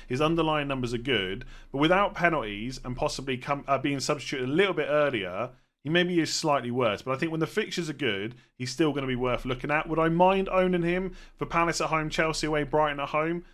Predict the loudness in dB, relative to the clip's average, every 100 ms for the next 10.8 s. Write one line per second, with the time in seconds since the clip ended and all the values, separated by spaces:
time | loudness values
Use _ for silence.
0 | _ -4 -2 0 -2 0 2 2 0 0
1 | 2 2 -2 -6 _ 0 0 2 -2 2
2 | 4 6 4 0 -2 0 4 4 4 2
3 | 0 -2 0 -2 -4 -4 -4 -2 0 -2
4 | -2 -4 -4 -6 -8 -20 -4 0 2 2
5 | 2 2 2 0 2 2 2 -4 -2 2
6 | 4 4 2 -2 0 -2 0 -2 -2 -6
7 | -6 -4 -2 -4 -6 -10 -14 _ -4 0
8 | 0 0 2 2 2 2 2 0 -4 -4
9 | 2 6 6 6 0 0 -2 -2 -4 -6
10 | -6 -4 -6 -6 -6 -4 -4 -8